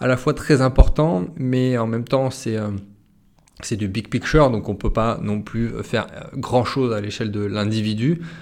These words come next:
euh, sur, euh, sur ces différents sujets qu'on va aborder. Donc au programme, je vais te dire de suite ce qu'on, ce qu'on, ce qu'on va faire, hein.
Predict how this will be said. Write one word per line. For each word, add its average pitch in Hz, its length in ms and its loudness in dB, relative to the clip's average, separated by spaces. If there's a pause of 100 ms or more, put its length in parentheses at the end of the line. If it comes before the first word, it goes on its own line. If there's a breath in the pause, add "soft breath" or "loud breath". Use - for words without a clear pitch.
(220 loud breath)
euh, 101 540 2
sur, - 460 -4
euh, 101 180 -4
sur - 220 -10
ces - 140 -6
différents 101 320 -4
sujets 107 260 -2
qu'on 104 140 -6
va 101 80 -2
aborder. 107 360 2 (360 loud breath)
Donc - 240 0
au 156 80 6
programme, 131 480 4
je 101 100 -6
vais 101 60 -4
te 101 80 -4
dire 104 440 -2
de 110 120 0
suite - 220 -4
ce - 40 -8
qu'on, - 220 -8
ce - 80 -10
qu'on, - 180 -10 (140)
ce - 100 -18
qu'on 107 120 -8
va 107 100 2
faire, 104 220 2
hein. 113 160 0